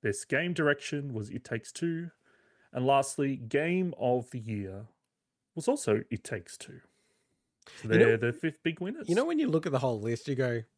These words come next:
Speaker 2: "Huh." Like, apart from the family game, that is ridiculous that It Takes Two was nominated for family game with the theme it has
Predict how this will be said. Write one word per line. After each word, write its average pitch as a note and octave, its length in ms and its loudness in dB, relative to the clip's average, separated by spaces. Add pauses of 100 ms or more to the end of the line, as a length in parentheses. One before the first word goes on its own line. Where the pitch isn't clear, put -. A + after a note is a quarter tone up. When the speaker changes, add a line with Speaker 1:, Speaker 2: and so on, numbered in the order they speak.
Speaker 2:
"Huh." C5 120 6 (540)
Like, F#3 140 2
apart A3 320 -2
from B3 220 2
the D3+ 80 4
family A#2+ 340 -2
game, - 320 -12 (680)
that F3 140 4
is E3 180 2
ridiculous A#2 920 -6
that A2+ 240 -6
It A#2 120 -4
Takes A#2+ 240 -6
Two A2 340 -6
was G#2+ 160 -6
nominated A#2 720 0
for G#2+ 120 -12
family G#2+ 360 -8
game G#2 240 -8
with G#2+ 140 -6
the A2 80 -4
theme A2+ 460 -4
it G#2+ 120 -6
has G#2+ 680 -6